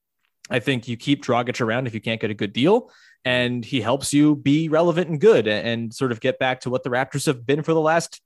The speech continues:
seven, eight, ten years almost, right? All kind of under Kyle Lowry. There's not really a huge incentive to move off of him. Yes, it's not the sexiest way to have spent that cap space that they hypothetically could have had, but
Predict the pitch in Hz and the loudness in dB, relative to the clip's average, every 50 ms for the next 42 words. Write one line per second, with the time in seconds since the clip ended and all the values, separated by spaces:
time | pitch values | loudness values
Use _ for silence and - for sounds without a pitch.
0 | _ _ - - 113 110 120 139 147 151 160 160 156 _ _ _ _ _ _ _ | _ _ -10 -4 -2 0 0 0 0 0 0 0 -2 _ _ _ _ _ _ _
1 | _ - 139 156 175 170 220 285 233 139 107 110 98 98 92 80 101 - - - | _ -6 -6 -4 -4 -2 -2 0 0 0 0 -2 -4 -4 -4 -6 -8 -8 -4 -2
2 | 113 151 - - 113 123 123 123 - - 127 127 127 120 120 123 127 123 - 131 | -2 -2 0 0 0 0 0 -2 -2 -4 -4 -2 -2 -2 -2 -4 -4 -4 -2 -2
3 | 123 127 127 117 113 131 175 196 131 98 95 95 110 - _ - - - _ _ | 0 0 0 0 2 2 2 0 0 -2 -4 -6 -8 -12 _ -20 -20 -20 _ _
4 | _ _ _ _ _ 139 139 135 131 160 165 156 151 156 151 151 151 143 131 139 | _ _ _ _ _ 0 0 2 2 2 2 2 4 4 4 4 4 4 4 2
5 | 156 143 131 127 - 147 135 135 127 127 127 120 113 120 135 151 156 139 131 156 | 2 2 0 -4 -4 -4 -6 -4 -4 -4 -4 -2 0 2 2 2 2 0 0 0
6 | 156 143 127 156 165 147 - 135 127 143 139 - 120 - - - 131 - - - | 0 0 2 0 0 0 -2 -6 -4 -4 -4 -4 -6 -6 -4 -4 -4 -6 -2 -2
7 | 143 135 127 - - 127 127 127 127 127 - 127 117 101 - - - 117 117 - | 0 -2 -2 0 0 2 2 2 0 0 0 -2 0 0 -2 -4 -2 -4 -4 -4
8 | - _ 123 113 101 - - - 110 117 131 - - - 131 139 147 143 - - | -4 _ -2 -2 -2 -4 -4 -4 -4 -4 -4 -6 -2 0 0 0 0 -2 -2 -2
9 | 113 95 - 107 98 101 101 120 120 117 110 117 107 113 - 117 104 - 117 104 | -2 -2 -2 -4 -6 -4 -4 -4 -4 -4 -4 -2 -4 -4 -4 -8 -8 -6 -6 -6
10 | 98 - 107 107 117 143 151 135 - 123 113 110 107 | -6 -4 -2 0 0 0 -2 -2 -2 0 0 0 -2